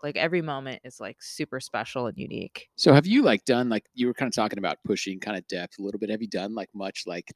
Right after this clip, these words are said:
Speaker 2: depth diving, like, free diving, quote unquote, rather than, like, spearfishing?
Speaker 1: Not really. I'm not, like, I don't feel the need to push myself super far.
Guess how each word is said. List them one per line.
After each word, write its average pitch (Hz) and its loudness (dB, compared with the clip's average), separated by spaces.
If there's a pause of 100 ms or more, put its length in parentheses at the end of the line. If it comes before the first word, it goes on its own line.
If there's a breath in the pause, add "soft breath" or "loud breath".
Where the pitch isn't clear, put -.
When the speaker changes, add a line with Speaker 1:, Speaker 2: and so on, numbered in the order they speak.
(140)
Speaker 2:
depth 98 0
diving, 104 -2
like, 98 -2
free 131 6
diving, 113 4
quote 117 0
unquote, 110 -2
rather 104 0
than, 98 -6
like, 90 -12
spearfishing? 202 -8
Speaker 1:
Not 359 -14
really. 190 2
I'm 170 2
not, 269 0
like, - -6
I 190 -6
don't 269 -4
feel 196 -2
the 202 -2
need 156 -12
to 170 -12 (360)
push - -12
myself 165 -4 (320)
super - -6
far. 131 -4